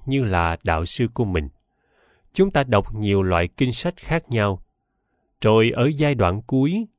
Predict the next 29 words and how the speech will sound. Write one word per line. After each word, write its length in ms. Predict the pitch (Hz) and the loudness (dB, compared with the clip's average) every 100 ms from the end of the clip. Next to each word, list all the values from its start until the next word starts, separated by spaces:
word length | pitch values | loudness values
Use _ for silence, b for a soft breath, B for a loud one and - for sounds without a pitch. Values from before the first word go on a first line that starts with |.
| _ _ | _ _
chúng 200 | - 170 | -2 0
ta 160 | 123 | 0
nương 380 | 120 135 156 147 | 0 0 0 -2
vào 280 | 110 87 85 | -2 0 0
tâm 340 | - 135 127 | 0 0 0
của 140 | 117 127 - | -2 -4 -4
chính 320 | 156 185 135 | -6 -4 0
mình 240 | 90 80 76 _ _ | 0 -2 -8 _ _
như 160 | 143 143 | -4 -2
là 320 | 104 82 78 - | 0 -2 -4 -4
đạo 240 | 80 78 | -4 -4
sư. 260 | - 104 85 - _ _ _ _ _ _ _ _ _ _ _ _ _ | -4 -2 -4 -6 _ _ _ _ _ _ _ _ _ _ _ _ _
Tâm 220 | 123 113 | 0 2
đó 320 | 107 104 139 160 | 0 0 0 0
vốn 280 | 143 131 185 | 0 2 0
là 200 | 131 87 | -2 -2
đạo 240 | 82 82 | 0 0
sư 200 | 82 113 | 0 -4
bên 280 | 107 110 104 - | -2 -2 -2 -2
trong, 260 | 110 104 92 b b b b | -2 -2 -4 b b b b
là 200 | - 101 | -2 0
tâm 320 | 104 156 151 110 | 2 0 -2 2
Bồ 240 | 90 85 | 2 2
Đề, 300 | 85 82 78 - _ _ _ _ | 2 2 0 -6 _ _ _ _
từ 240 | 120 113 | 2 2
bi 380 | 117 143 156 151 - _ - | 2 0 0 -2 -8 _ 0
và 260 | 87 82 | 0 0
chánh 360 | - - 135 185 | -2 -4 -4 -2
niệm. 300 | 98 80 | -2 -2